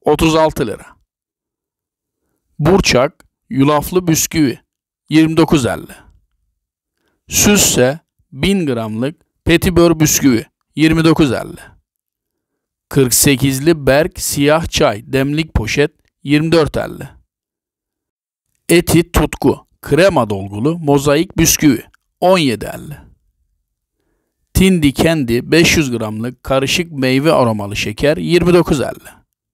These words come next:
Eti Burçak kakao kremalı bisküvi sekiz lira. Doktor Oetker'den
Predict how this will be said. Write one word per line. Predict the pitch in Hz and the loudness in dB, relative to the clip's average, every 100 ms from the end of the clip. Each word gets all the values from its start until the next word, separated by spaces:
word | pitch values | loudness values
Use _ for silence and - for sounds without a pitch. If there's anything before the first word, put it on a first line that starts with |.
| _ _ _ _ _ _ _ - _ - | _ _ _ _ _ _ _ -20 _ 0
Eti | 170 185 185 | 0 2 0
Burçak | 120 104 - 113 147 _ _ _ _ - | 0 -2 -2 -2 -2 _ _ _ _ -6
kakao | - 131 185 190 | -2 0 2 2
kremalı | 165 127 113 104 104 107 | 0 -4 -6 -8 -10 -8
bisküvi | 110 - 127 135 175 - | -6 -4 -2 0 -2 -6
sekiz | - - 175 185 135 | -6 0 2 0 -4
lira. | 104 - - _ _ _ _ _ _ _ _ _ _ _ _ _ _ _ - | -8 -14 -20 _ _ _ _ _ _ _ _ _ _ _ _ _ _ _ 0
Doktor | 131 107 139 143 | 0 2 2 2
Oetker'den | 180 - 131 113 127 160 | 0 -2 -4 -2 -4 -4